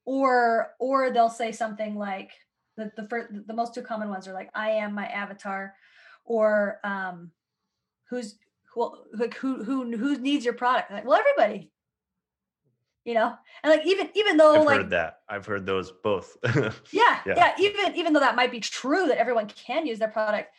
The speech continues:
Speaker 1: when you market to everyone, you actually market to nobody.
Speaker 2: Yeah.
Speaker 1: And so you have to be very specific. So, yeah, understanding on
Speaker 2: Yeah.
Speaker 1: a deep psychological level your customer and where they are in their journey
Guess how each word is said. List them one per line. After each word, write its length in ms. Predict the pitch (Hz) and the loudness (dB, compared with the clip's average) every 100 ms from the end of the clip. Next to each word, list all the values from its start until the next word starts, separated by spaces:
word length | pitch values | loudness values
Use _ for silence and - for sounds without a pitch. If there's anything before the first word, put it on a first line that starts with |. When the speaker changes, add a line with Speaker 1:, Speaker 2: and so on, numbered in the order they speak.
| _ - | _ -8
Speaker 1:
when 100 | 254 | 0
you 60 | |
market 200 | 294 302 | 0 0
to 120 | - | 0
everyone, 300 | 302 320 220 | 2 2 0
you 60 | 208 | -2
actually 320 | 226 233 214 | -2 -2 -4
market 220 | 208 202 | -6 -8
to 100 | - | -12
nobody. 500 | 185 247 - - 208 _ _ _ _ | -8 -6 -4 -6 -12 _ _ _ _
Speaker 2:
Yeah. 300 | - 87 87 - _ - | -8 -8 -8 -12 _ -8
Speaker 1:
And 140 | 220 | -6
so 180 | 254 233 | 2 2
you 160 | 233 220 | 2 -2
have 240 | 233 233 | -2 -4
to 60 | 233 | -4
be 20 | |
very 220 | 214 208 | -4 -4
specific. 500 | 208 202 208 - - - | -6 -16 -16 -16 -16 -10
So, 220 | 190 180 _ _ | -8 -8 _ _
yeah, 180 | 240 202 - | -4 -2 0
understanding 560 | 277 370 320 311 285 247 | 0 0 0 0 0 0
on 60 | |
Speaker 2:
Yeah. 60 | 220 | 2
Speaker 1:
a 40 | |
deep 160 | 294 330 | 0 0
psychological 640 | 302 269 262 240 - 226 | -2 0 0 -2 -2 -4
level 400 | 214 208 208 208 _ _ - | -4 -2 -6 -8 _ _ -18
your 600 | 185 - - 202 196 _ _ - | -10 -8 -6 -6 -8 _ _ -8
customer 400 | 208 208 202 190 | -6 -6 -8 -8
and 200 | - 202 | -8 -8
where 140 | 190 | -6
they 120 | 190 175 | -6 -8
are 120 | - | -8
in 100 | 175 | -10
their 120 | - | -12
journey 360 | - - - | -12 -12 -14